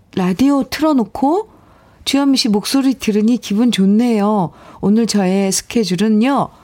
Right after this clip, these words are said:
주말에 김장하려고 화성으로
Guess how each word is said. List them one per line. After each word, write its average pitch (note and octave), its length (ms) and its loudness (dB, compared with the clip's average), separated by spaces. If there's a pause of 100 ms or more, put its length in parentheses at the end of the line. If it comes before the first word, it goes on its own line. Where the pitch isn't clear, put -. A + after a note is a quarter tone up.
(120)
주말에 F#3 440 0
김장하려고 F3+ 1120 0
화성으로 C4+ 600 -2